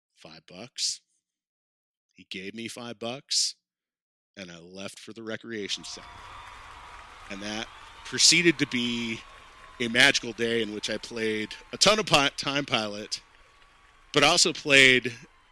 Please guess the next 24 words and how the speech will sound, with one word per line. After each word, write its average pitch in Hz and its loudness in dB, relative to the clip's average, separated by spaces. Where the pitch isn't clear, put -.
this 120 2
other 143 2
game 101 -10
that 107 -4
soon 143 -2
would 120 -4
spawn 127 0
my 107 -6
lifelong 107 -8
love 98 -10
of 98 -10
Sega, 101 -4
which 107 -10
was 98 -12
Zaxxon. - -2
And 113 -10
the 107 -6
thing 196 6
that 165 4
really 143 0
drew 139 -2
me 151 -2
to 113 -4
Zaxxon, 101 -2